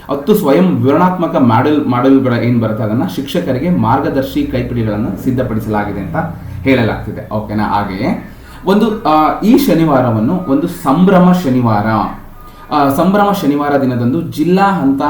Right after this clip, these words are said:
ಮತ್ತು ಬ್ಲಾಕ್ ಹಂತದ ಎಲ್ಲಾ ಅಧಿಕಾರಿಗಳು ಹಾಗೂ ಸಿ ಆರ್ ಪಿ ಎಫ್ಗಳು ಕಡ್ಡಾಯವಾಗಿ ಶಾಲೆಗೆ ಭೇಟಿ ನೀಡಬೇಕು, ಅದನ್ನು ಪಾಲಿಸಲೇಬೇಕು. ಹಾಗೂ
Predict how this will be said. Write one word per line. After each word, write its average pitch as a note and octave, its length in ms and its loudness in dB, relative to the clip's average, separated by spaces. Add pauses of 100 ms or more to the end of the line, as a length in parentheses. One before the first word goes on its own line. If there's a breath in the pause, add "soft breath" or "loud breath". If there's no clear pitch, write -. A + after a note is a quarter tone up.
(100)
ಮತ್ತು C#3+ 200 -2
ಬ್ಲಾಕ್ B2+ 480 0
ಹಂತದ A#2 200 -2
ಎಲ್ಲಾ C3 580 2
ಅಧಿಕಾರಿಗಳು A#2 580 0
ಹಾಗೂ A2+ 500 -2
ಸಿ D3+ 220 -4
ಆರ್ D#3+ 220 2
ಪಿ D3 60 0
ಎಫ್ಗಳು C#3+ 320 -2
ಕಡ್ಡಾಯವಾಗಿ D3 840 2
ಶಾಲೆಗೆ A#2 480 -2
ಭೇಟಿ A2+ 280 -2
ನೀಡಬೇಕು, G2+ 680 -2 (300 loud breath)
ಅದನ್ನು D3+ 340 2
ಪಾಲಿಸಲೇಬೇಕು. B2+ 800 2
ಹಾಗೂ G#2+ 540 0